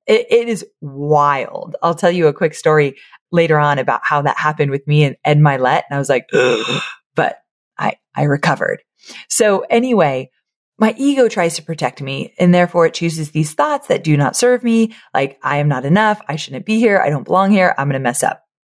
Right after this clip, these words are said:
It's a wild thing. But what I realize is that these thoughts are about me. How will I sound? How will I look? What will I do? And if I allow myself to stay in the headspace of me, me, me, me, me,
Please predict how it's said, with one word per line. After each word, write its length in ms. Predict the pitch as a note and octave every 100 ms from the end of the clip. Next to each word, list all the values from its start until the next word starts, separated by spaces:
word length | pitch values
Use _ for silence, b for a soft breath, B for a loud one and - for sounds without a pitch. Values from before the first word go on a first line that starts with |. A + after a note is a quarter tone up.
| -
It's 260 | B3 B3+
a 80 | A#3+
wild 500 | F3+ D#3+ C#3 C#3 C3
thing. 360 | G#2+ G#2 - _ _ _ _ _ _ -
But 140 | A#3
what 120 | A3 G#3
I 60 |
realize 680 | G3 A3+ D#4+ F4 F#3 E3 E3
is 120 | F#3
that 220 | D#3 - -
these 280 | E3+ G#3+ G3
thoughts 280 | F#3+ F#3+ F3+
are 120 | D#3+
about 280 | D#3 C3+ D#3
me. 560 | D#3 F#3 A#3+ - _ _ _ _ _
How 160 | D#3
will 180 | D3 -
I 220 | - G#3+ C4+
sound? 400 | - - - -
How 140 | D3
will 240 | D3+ - _
I 260 | - A#3 C#4+
look? 520 | F#3 - - _ _ _ _ _ _
What 200 | E3+ F3+
will 220 | D#3+ - -
I 360 | A3 C#4 C#4+
do? 420 | E3+ A#2+ - - - B B B
And 100 | B3
if 120 | B3+
I 120 | C4
allow 840 | C4 B3+ A#3+ B3+ D#4+ F4 C#4+ B3+ -
myself 420 | A3 G#3 G#3+ G#3
to 80 | G3+
stay 240 | - G3+
in 100 | G3+
the 60 | F3+
headspace 560 | F3 E3 - D#3+ E3+ D3
of 160 | C#3+
me, 260 | D#3 F#3 G#3+
me, 180 | G#3+ G3
me, 200 | F3+ E3+
me, 180 | D#3
me, 460 | D3 D#3 E3+ A3+ D#4